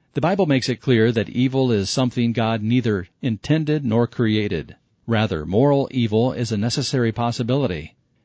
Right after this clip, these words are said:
If we are truly free, then we are free to choose something other than God's will. That is, we can choose moral evil.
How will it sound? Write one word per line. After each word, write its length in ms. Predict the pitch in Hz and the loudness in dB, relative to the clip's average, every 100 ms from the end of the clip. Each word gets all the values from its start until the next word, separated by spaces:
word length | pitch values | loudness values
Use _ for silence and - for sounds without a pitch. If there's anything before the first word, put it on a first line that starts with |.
| _ _ _ | _ _ _
If 160 | 160 - | -2 2
we 160 | 170 160 | 4 4
are 100 | 113 | 2
truly 400 | - 170 113 95 | 2 2 4 0
free, 580 | - 151 95 78 95 _ | 2 2 2 0 -12 _
then 180 | 143 131 | 2 4
we 100 | 131 | 6
are 140 | 120 101 | 4 4
free 240 | 135 139 | 4 4
to 100 | 120 | 2
choose 280 | - 131 110 | 4 4 4
something 400 | 165 143 139 131 | 2 2 2 4
other 220 | 156 139 | 4 2
than 260 | 107 98 123 | 2 2 2
God's 340 | 110 113 101 | 2 2 2
will. 420 | 123 131 82 - _ _ - | 2 2 0 -8 _ _ -2
That 180 | 120 | 0
is, 240 | 113 123 113 | 2 2 2
we 120 | 123 | 2
can 160 | 123 110 | 2 2
choose 280 | 131 123 | 2 2
moral 380 | 107 110 98 87 | 4 4 4 4
evil. 360 | 135 104 78 | 0 0 -6